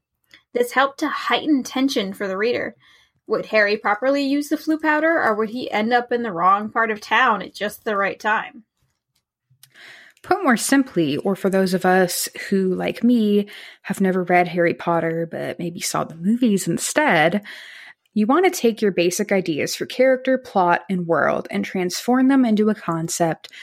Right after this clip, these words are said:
Speaker 2: that gives your depth work, variety, and a unique twist.
Speaker 1: How do you do that, you ask? That can sound really daunting, so we're gonna take a closer look at the different facets that make up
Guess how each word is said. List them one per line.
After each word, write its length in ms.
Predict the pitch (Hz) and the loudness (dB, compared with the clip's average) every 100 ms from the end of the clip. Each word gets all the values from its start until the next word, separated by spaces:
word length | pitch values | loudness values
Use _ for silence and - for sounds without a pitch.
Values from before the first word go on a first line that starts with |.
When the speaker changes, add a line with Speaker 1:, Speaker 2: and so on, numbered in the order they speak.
| - | -6
Speaker 2:
that 160 | - 185 | -2 0
gives 240 | 185 180 | 0 2
your 80 | 175 | 0
depth 300 | 175 165 - | 2 0 -4
work, 360 | 190 208 226 - | -4 0 0 -2
variety, 680 | 226 208 170 175 170 175 - | 0 2 4 4 4 2 0
and 120 | 180 | -2
a 60 | 175 | -2
unique 440 | 170 170 147 - | -2 -4 -4 -10
twist. 640 | - - - - - - - _ _ _ _ _ | -6 -2 -2 -2 -6 -8 -16 _ _ _ _ _
Speaker 1:
How 260 | - 285 | 0 0
do 100 | 320 | 2
you 160 | 339 302 | 2 0
do 220 | 240 262 | -2 -2
that, 320 | 220 226 - | 0 0 0
you 140 | 302 311 | 0 2
ask? 460 | 311 370 - - _ _ _ _ _ _ _ _ _ | 0 -2 -12 -20 _ _ _ _ _ _ _ _ _
That 220 | 269 320 | -6 -4
can 160 | 359 349 | -2 0
sound 320 | 370 392 392 | 2 2 2
really 240 | 339 311 | 0 0
daunting, 760 | 214 214 220 226 220 175 - 226 | 0 2 4 2 0 -4 -4 -10
so 120 | - 247 | -8 -2
we're 100 | 262 | 2
gonna 180 | 330 | 2
take 240 | 320 302 277 | 2 2 2
a 80 | 247 | 0
closer 400 | - 269 277 285 | 2 0 2 2
look 200 | 226 226 | 2 0
at 60 | |
the 100 | 233 | -6
different 440 | 226 254 330 294 - | -4 -4 -4 -6 -4
facets 680 | - 247 247 220 202 - - | 0 2 2 -2 -2 -4 -2
that 120 | 226 | 0
make 280 | 226 233 233 | 0 0 2
up 240 | 214 202 | 0 0